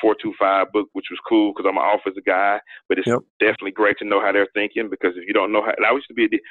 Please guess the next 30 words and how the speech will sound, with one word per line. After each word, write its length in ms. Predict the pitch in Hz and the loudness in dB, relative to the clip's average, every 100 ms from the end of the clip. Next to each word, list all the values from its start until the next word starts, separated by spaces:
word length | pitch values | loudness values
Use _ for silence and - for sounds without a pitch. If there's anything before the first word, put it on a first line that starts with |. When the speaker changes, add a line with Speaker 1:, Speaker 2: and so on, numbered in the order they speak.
| - | -20
Speaker 1:
people 160 | - 131 | -2 0
all 60 | 110 | 2
the 60 | |
time, 120 | - | 0
I 20 | 131 | -4
used 100 | - | -4
to 40 | |
be 100 | 131 | -2
a 40 | 107 | -2
defensive 280 | 113 - - | -2 -8 -2
coordinator. 420 | 120 92 69 - _ _ _ _ | 0 0 -4 -10 _ _ _ _
So 60 | 107 | 0
if 40 | |
you 60 | 123 | 2
don't 180 | 117 127 | 2 0
know 80 | |
how 100 | 131 | 0
the 80 | 117 | 2
other 220 | - 117 110 | 2 0 0
side 180 | 117 110 | 0 2
of 40 | |
the 60 | 95 | 2
ball 200 | 107 110 | 0 0
is 60 | - | -2
thinking, 300 | - 107 104 98 | -2 -2 -4 -4
you're 140 | 95 - | -4 0
doing 180 | 107 104 | 0 0
yourself 280 | 92 110 98 | -2 -2 -2
a 40 | |
disservice. 600 | - 101 107 110 120 123 | -2 -4 0 2 2 0